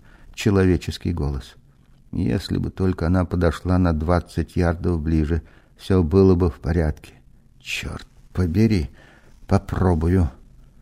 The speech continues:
Подъехав немного ближе к опушке, он стал подзывать лошадь.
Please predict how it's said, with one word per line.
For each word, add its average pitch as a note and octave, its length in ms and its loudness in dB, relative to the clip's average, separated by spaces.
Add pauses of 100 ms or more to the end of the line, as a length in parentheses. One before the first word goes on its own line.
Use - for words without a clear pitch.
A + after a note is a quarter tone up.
(260)
Подъехав B2+ 600 4
немного B2+ 380 8
ближе G#2+ 340 6
к - 100 -2
опушке, B2+ 580 2 (220)
он G#2 160 4
стал A2+ 320 2
подзывать F2 640 0
лошадь. D2 380 -4